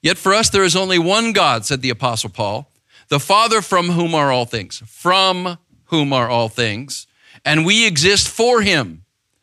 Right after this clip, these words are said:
and one Lord Jesus Christ, by whom are all things." Once again, the agent, the mediator of creation,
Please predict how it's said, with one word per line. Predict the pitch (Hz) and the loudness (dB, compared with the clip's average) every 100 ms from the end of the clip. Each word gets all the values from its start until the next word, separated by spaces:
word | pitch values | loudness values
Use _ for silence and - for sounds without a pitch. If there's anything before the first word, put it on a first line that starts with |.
| - - - 185 | -20 -20 -6 0
and | 220 196 185 | 2 2 2
one | 220 277 262 | 4 4 4
Lord | 247 233 | 4 2
Jesus | 165 233 208 226 | 2 2 2 0
Christ, | - 262 254 165 - - - _ | 0 0 2 0 -2 -10 -20 _
by | 120 107 190 269 311 | -12 0 2 4 2
whom | 277 247 185 | 2 2 2
are | 147 | 2
all | 139 117 | 2 -2
things." | 120 104 101 | -6 -8 -6
Once | 151 196 233 | -6 -4 -2
again, | 202 208 123 113 | 0 0 0 -4
the | 143 - | -8 -2
agent, | 175 196 151 120 131 135 | -2 0 0 -2 -6 -6
the | |
mediator | 151 170 214 180 135 120 | -4 -2 -2 0 0 -2
of | 107 | -4
creation, | 135 117 107 95 85 | -6 -4 -4 -8 -14